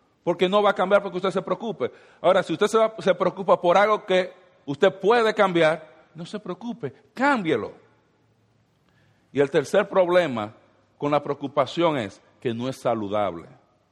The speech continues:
No es saludable, la preocupación causa enfermedades.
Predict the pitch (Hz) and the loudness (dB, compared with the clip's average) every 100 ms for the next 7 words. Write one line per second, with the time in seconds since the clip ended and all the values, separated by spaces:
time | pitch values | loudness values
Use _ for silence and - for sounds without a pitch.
0 | _ _ _ 113 156 208 - 190 180 214 | _ _ _ -8 -4 -2 0 0 0 0
1 | 190 156 165 170 170 180 180 220 220 220 | 0 0 0 -2 -6 -4 -2 -2 0 0
2 | 220 208 220 220 220 226 208 135 117 | 0 -2 0 0 0 2 0 -2 -10